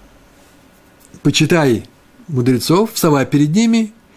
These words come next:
и бойся Всевышнего". И мудрецы в Кедушин написали о том, что,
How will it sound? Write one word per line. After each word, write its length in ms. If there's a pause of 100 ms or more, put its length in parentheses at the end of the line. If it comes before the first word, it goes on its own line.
(200)
и 120
бойся 440
Всевышнего". 640 (720)
И 100
мудрецы 640
в 240
Кедушин 560
написали 580 (1400)
о 140
том, 320
что, 480